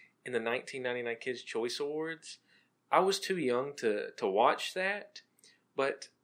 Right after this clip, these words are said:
for anyone who might have seen that, uh, that just had to be amazing, seeing those three episodes for the very first time.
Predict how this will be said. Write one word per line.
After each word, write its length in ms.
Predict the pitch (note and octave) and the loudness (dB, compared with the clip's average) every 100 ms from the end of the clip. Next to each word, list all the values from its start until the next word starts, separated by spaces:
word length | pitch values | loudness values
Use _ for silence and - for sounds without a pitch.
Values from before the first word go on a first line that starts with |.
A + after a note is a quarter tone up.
| _ - | _ 0
for 180 | D3+ | 4
anyone 200 | E3 E3+ | 4 4
who 80 | D3 | 0
might 260 | C3 A2+ C#3 | 4 6 6
have 100 | D3+ | 4
seen 300 | - E3+ E3+ | -4 -6 -2
that, 460 | E3+ E3+ E3+ - - _ _ _ _ - | -2 -2 -4 -8 -20 _ _ _ _ 0
uh, 220 | B2+ B2 - | 2 2 2
that 200 | D#3 G3 | 2 2
just 160 | F#3 D3 | 2 2
had 160 | C#3 | 2
to 60 | A#2+ | 2
be 140 | A#2+ | 2
amazing, 580 | A2+ A2+ A2 A2+ G#2 G2+ | 2 2 0 -2 -8 -8
seeing 320 | - C#3+ C#3 | -4 -4 0
those 260 | B2+ C3+ C3 | 4 4 4
three 240 | C3+ A#2+ | -2 4
episodes 760 | A#2 A#2+ - C3+ C3+ C#3+ C#3+ - _ _ _ | 4 4 -4 0 0 0 -6 -12 _ _ _
for 180 | C3 | 0
the 100 | A#2+ | 2
very 260 | A2 A#2+ B2+ | 8 8 8
first 380 | A#2+ B2 A2+ - | 4 2 2 -2
time. 520 | G#2 G#2 A#2 C3+ | -2 -2 -2 -4